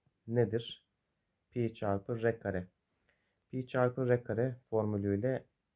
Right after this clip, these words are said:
ne yazmam gerektiğini bulacağım. Bir de şunu söyleyeyim. X etrafında çeviriyorsam ve disk metodunu kullanıyorsam disk metodunda hangi eksen etrafında çeviriyorsam o cinsten integral gelir.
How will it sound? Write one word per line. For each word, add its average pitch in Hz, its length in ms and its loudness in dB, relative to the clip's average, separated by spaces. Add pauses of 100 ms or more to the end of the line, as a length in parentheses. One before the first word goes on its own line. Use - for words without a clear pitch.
(100)
ne 113 240 -2
yazmam 104 440 2
gerektiğini 104 520 -2
bulacağım. 101 340 -2 (340)
Bir 127 40 -2
de 127 100 2
şunu 123 220 0
söyleyeyim. 120 440 -2
X 127 180 -6
etrafında 117 580 0
çeviriyorsam 110 640 -2
ve 107 160 0
disk 120 240 -2
metodunu 101 420 -2
kullanıyorsam 110 500 -6
disk 127 160 -4
metodunda 123 640 0 (300)
hangi 123 540 2
eksen 113 320 -4
etrafında 104 560 -4
çeviriyorsam 117 640 -2
o 120 140 4
cinsten 104 400 -2
integral 98 480 0
gelir. 123 380 -6